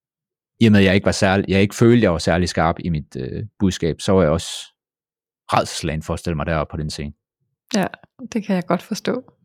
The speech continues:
Speaker 1: Ja.
Speaker 2: Det tror jeg også, jeg ville være. Også selvom jeg godt kan lide at tale foran publikum, så s-, åh, bare det der ord pitch. Yikes.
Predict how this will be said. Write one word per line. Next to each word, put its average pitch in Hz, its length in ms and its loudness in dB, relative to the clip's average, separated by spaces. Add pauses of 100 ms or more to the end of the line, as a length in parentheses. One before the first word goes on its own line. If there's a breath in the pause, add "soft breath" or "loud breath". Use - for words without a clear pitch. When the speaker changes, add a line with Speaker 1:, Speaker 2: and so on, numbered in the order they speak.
Speaker 1:
Ja. 101 100 -4
Speaker 2:
Det - 100 -6
tror - 160 -10
jeg - 40 -6
også, 180 140 0
jeg 180 80 2
ville 185 160 -2
være. 175 200 -2 (500)
Også 226 180 4
selvom 185 180 2
jeg 185 100 4
godt 175 160 0
kan 196 100 0
lide 175 120 -2
at 175 60 -4
tale 170 260 0
foran 165 240 -2
publikum, 165 500 -6
så 175 140 -6
s-, - 120 -12 (220)
åh, 214 260 4
bare 202 140 4
det 196 100 0
der 196 180 2
ord 185 200 0
pitch. - 460 -4 (760)
Yikes. 165 580 -8